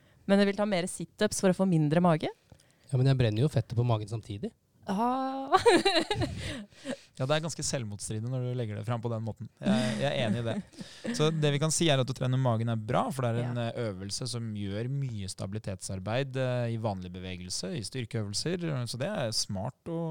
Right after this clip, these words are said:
Speaker 3: å trene mage. Men hvis målet og hensikten er vektreduksjon, så ville i hvert fall jeg tenkt sånn, eh, innenfor trening, intensitet, eh, generelt kosthold.
Speaker 1: Mm.
Speaker 3: Det,
Speaker 2: Helt enig med deg.
Speaker 3: det
Speaker 1: Helt
Speaker 3: ville
Speaker 1: enig.
Speaker 3: jeg liksom vært, eh, kjapp på.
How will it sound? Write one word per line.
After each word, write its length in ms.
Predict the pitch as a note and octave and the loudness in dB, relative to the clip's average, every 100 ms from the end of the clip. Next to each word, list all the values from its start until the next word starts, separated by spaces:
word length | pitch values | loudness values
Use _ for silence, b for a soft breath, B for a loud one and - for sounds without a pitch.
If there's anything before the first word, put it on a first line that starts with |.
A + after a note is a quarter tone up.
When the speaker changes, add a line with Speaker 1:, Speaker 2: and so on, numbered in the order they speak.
| D#3 | -6
Speaker 3:
å 60 | - | -4
trene 320 | C3+ G2+ G#2+ | -4 -4 -4
mage. 300 | G#2 G#2+ G3 D4 b b b b _ | -4 -2 -4 -6 b b b b _
Men 240 | C#3 C#3+ C#3+ _ - | -4 -2 -4 _ -8
hvis 220 | D3 A2+ - | -6 -6 -6
målet 720 | C3+ B2+ A#2 A2 A2+ C#3+ D#3 | -4 -2 -4 -4 -2 -2 -2
og 140 | C#3+ | -2
hensikten 500 | C3+ G#2+ G#2 - B2 | -2 -4 -10 -10 -10
er 240 | A#2+ A2+ G#2 | -6 -6 -8
vektreduksjon, 600 | F#2+ A2 A2 D#3 F3+ F#3 - _ _ _ _ | -10 -8 -6 -2 -2 -4 -10 _ _ _ _
så 280 | - - C3 | -12 -8 -6
ville 220 | C3 C3 | -4 -2
i 20 | |
hvert 140 | B2+ - | -2 -4
fall 160 | C3 | -4
jeg 160 | A#2+ B2 | -4 -4
tenkt 320 | A#2+ A2+ - | -4 -6 -6
sånn, 240 | A#2 A2 G2+ b b b b - | -4 -4 -8 b b b b -10
eh, 320 | A#2+ A#2+ A#2 - | -6 -6 -8 -6
innenfor 380 | D3+ A#2 A2+ C3+ | -6 -6 -8 -6
trening, 320 | C3+ A2+ D#3+ A3 _ _ _ | -6 -4 -6 -8 _ _ _
intensitet, 840 | A#2+ G#2+ A2 G#2+ A#2 C#3+ - - - _ | -8 -6 -6 -6 -4 -4 -4 -14 -20 _
eh, 560 | C3+ B2 B2 A#2+ B2 C3 _ | -8 -6 -6 -4 -6 -8 _
generelt 800 | - - B2+ B2 C3 F#3+ _ - - - | -8 -6 -6 -6 -6 -8 _ -20 -20 -12
kosthold. 320 | E3 - F#3+ _ _ _ - | -10 -10 -14 _ _ _ -4
Speaker 1:
Mm. 420 | F#3 D#3+ D3 C#3+ - | 0 2 0 -6 -10
Speaker 3:
Det, 180 | - A#2+ A2+ B2+ | -4 -2 -2 0
Speaker 2:
Helt 260 | C#3+ C#3 | 0 0
enig 160 | B2+ G2+ | -2 -4
med 60 | G2 | -8
deg. 140 | F#2+ | -6
Speaker 3:
det 60 | - | -4
Speaker 1:
Helt 100 | A#2 | -2
Speaker 3:
ville 140 | A2 G2 | -2 -4
Speaker 1:
enig. 120 | F#2 | -6
Speaker 3:
jeg 60 | G2 | -8
liksom 180 | G2+ G2 | -10 -10
vært, 240 | F#2 - | -10 -8
eh, 140 | G2+ G2+ | -6 -6
kjapp 280 | G2 - | -8 -6
på. 120 | - | -6